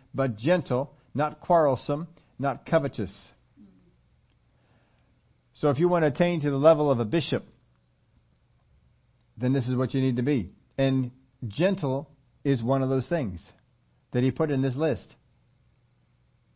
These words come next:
You need to be you, you, your gentle-, as, as, uh, Paul puts it,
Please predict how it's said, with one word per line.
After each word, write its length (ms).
You 160
need 160
to 60
be 340
you, 140
you, 160
your 220
gentle-, 280
as, 200
as, 320
uh, 160
Paul 240
puts 180
it, 120